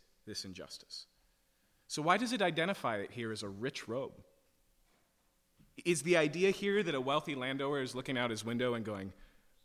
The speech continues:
"Boy, that guy's three-piece suit, I want that"? And so he figures out a way to take it from him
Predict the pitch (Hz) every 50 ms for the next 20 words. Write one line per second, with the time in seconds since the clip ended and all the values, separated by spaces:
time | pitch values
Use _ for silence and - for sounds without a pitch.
0 | _ - 107 107 104 92 87 90 - - - 110 135 - - 120 107 101 98 90
1 | - - - 104 104 107 - - 110 98 - - - - 85 92 87 - 131 135
2 | - _ _ _ _ - 92 95 98 90 82 78 - - 73 71 71 - _ _
3 | _ _ _ _ _ _ _ _ - 104 104 - 127 113 107 - 147 135 127 131
4 | 113 127 117 107 101 104 107 104 95 90 - - - 101 - - - - - 156
5 | 156 156 160 190 233